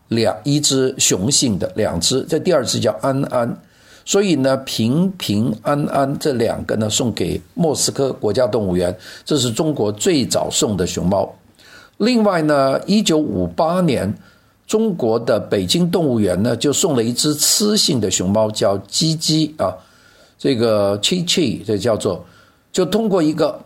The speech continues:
奥地利的动物商人叫海尼德莫，就送给英国伦敦动物园。不过这个伦敦动物园接受的熊猫呢，是交换的，也就是说中国用一只熊猫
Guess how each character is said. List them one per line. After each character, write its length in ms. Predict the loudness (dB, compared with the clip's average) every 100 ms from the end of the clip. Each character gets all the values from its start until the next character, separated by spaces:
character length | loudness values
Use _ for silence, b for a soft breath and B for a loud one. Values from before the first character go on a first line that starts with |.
| 0
奥 340 | 2 4 2
地 300 | 0 2 2
利 340 | 2 2 2
的 240 | 0 0 -2
动 340 | -2 0 0
物 140 | 2 2
商 320 | 2 2 0
人 260 | 0 -2 -6 -4
叫 440 | 2 2 2 -2 B B B
海 320 | -6 -2 0
尼 400 | 0 0 2 2
德 340 | 0 -2 0 2
莫， 340 | 2 2 -2 B B B
就 280 | -2 0 2
送 280 | 0 0 0
给 320 | -2 -2 -4 -2
英 220 | 0 0
国 280 | 0 0 0
伦 200 | -2 0
敦 240 | 0 -2 -2
动 180 | -2
物 100 | 0
园。 300 | 0 0 -2 -6 B B B B
不 140 | -2 0
过 140 | 0
这 160 | 0 0
个 80 | 2
伦 360 | 2 2 2
敦 280 | 2 2 2
动 140 | 2 2
物 240 | 2 2
园 340 | 2 2 2
接 180 | 2 2
受 140 | 2 0
的 180 | 0
熊 200 | 0 0
猫 180 | 2 2
呢， 160 | 0 -2 B B -6
是 160 | -2
交 240 | 2 2 2
换 200 | 0 -4
的， 100 | -6 -8
也 140 | -4 -2
就 100 | 0
是 60 |
说 100 | 0
中 240 | 0 0 0
国 200 | 0 2
用 200 | 0 0
一 160 | 0 0
只 160 | 0
熊 180 | 0 0
猫 300 | 2 0 0